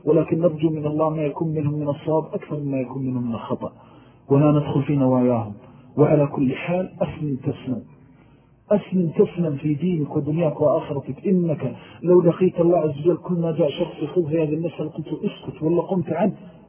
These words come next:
ما ضرك هذا شيئا، ولست مسؤول أمام الله عز وجل أن تعتقد هذا الأمر،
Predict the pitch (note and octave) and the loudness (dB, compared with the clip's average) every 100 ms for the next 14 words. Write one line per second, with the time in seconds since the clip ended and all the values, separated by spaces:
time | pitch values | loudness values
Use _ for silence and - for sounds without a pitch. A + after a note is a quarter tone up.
0 | D#3+ D3+ C#3 C3 A#2+ - A#2+ A#2+ A2 G2+ | -2 0 0 -2 -4 -6 -6 -4 -6 -8
1 | G2+ F2+ - - _ - _ _ _ _ | -10 -12 -14 -20 _ -20 _ _ _ _
2 | _ _ E3 F3+ F3 E3 - F3+ E3+ D3 | _ _ 4 4 2 -4 -2 2 4 4
3 | C#3+ C#3 C3+ B2+ C3 C#3+ D#3 C#3+ A#2+ - | 4 2 2 0 -2 -2 -2 -4 -2 -2
4 | C#3 D#3+ C3 - - - C3+ C3 - B3 | 0 -4 -4 -10 -16 -6 -2 -2 0 -2